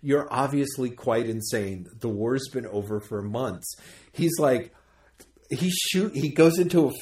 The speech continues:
huge rage. He shoots the tape thing. He, he's like, "I trusted you and you called me insane. I have my answer. I will begin to wage war." And what's great is, so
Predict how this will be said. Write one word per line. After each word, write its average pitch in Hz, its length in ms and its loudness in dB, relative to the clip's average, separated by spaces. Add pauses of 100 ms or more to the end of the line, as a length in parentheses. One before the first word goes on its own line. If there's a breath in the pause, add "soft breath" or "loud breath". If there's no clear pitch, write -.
huge 202 420 0
rage. 131 440 4
He 113 140 -2
shoots 180 380 -2 (100)
the 170 100 -2
tape 135 420 -2
thing. 110 380 0 (260 soft breath)
He, 135 280 0
he's 139 320 0
like, 120 280 4
"I 127 100 4
trusted 175 580 0
you 123 220 2
and 120 260 0
you 165 160 2
called 160 460 6
me 160 140 2
insane. 143 680 0 (180 loud breath)
I 135 140 8
have 170 260 2
my 175 140 2
answer. 156 540 2
I 113 120 2
will 131 180 4
begin 135 460 4
to 143 120 -2
wage 135 480 0
war." 113 640 6 (500 soft breath)
And 131 300 0
what's 151 240 -6
great 220 500 -4
is, 156 400 -2 (600 soft breath)
so 196 340 2